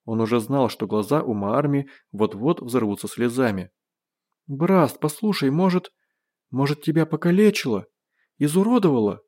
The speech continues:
Послушай, ты мне нужен любой, понял? Только бы был жив. Не мучай меня, ответь, что случилось?» Откуда-то из другой,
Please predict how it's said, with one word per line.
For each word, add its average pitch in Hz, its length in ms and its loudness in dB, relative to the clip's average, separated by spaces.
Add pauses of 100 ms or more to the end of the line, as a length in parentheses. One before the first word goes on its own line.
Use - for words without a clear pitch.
(640)
Послушай, 117 680 -4 (360)
ты 180 200 6
мне 180 180 4
нужен 175 320 2
любой, 180 480 4
понял? 185 520 0 (500)
Только 151 300 0
бы 147 420 2
был 139 300 0
жив. 139 500 0 (680)
Не 156 180 4
мучай 175 400 4
меня, 139 300 2
ответь, 170 500 2 (120)
что - 360 0
случилось?» - 760 -2 (2250)
Откуда-то 117 580 0
из 117 300 0
другой, 117 540 0